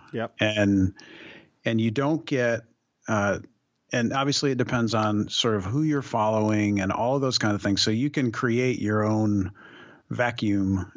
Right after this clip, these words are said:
Speaker 2: or echo chamber if you want on Twitter. But if you're, if you're careful about who you follow,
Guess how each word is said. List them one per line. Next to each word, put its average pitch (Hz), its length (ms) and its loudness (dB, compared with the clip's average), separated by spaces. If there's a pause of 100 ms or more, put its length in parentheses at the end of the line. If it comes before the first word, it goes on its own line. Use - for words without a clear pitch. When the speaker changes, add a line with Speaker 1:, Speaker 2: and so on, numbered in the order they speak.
Speaker 2:
or 98 540 0
echo 117 280 -2
chamber 104 400 0
if 98 140 -4
you 98 100 2
want 104 280 0
on 98 160 2
Twitter. 101 340 0
But 107 180 0
if 110 200 -2
you're, 107 540 0 (180)
if 117 140 -2
you're 107 100 2
careful 175 440 -2
about 107 320 2
who 123 80 0
you 131 180 0
follow, 110 680 0